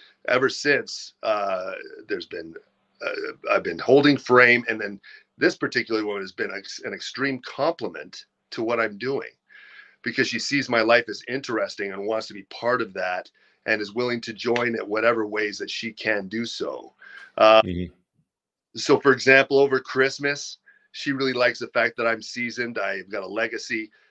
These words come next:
Speaker 1: My grandmother made shredded apple pies for Christmas, and she thought that that was great. Well, um,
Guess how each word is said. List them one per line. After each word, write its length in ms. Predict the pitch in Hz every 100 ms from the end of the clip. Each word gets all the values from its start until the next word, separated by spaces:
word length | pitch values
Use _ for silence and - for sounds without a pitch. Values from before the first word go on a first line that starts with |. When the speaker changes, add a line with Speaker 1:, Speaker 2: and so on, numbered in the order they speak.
| _
Speaker 1:
My 200 | 107 107
grandmother 600 | 98 110 123 123 123 120
made 360 | 113 104 101 95
shredded 540 | - - 123 135 131
apple 320 | 120 120 117 113
pies 520 | - 101 101 120 120
for 160 | 110
Christmas, 720 | 104 - 110 110 156 - - - _ _ _ _ -
and 280 | 117 113
she 220 | 113 127 117
thought 240 | 123 117
that 120 | 117
that 140 | 113 104
was 120 | 104
great. 260 | 110 113 98
Well, 360 | 107 110 117 - _ _ _
um, 540 | 110 110 107 104 98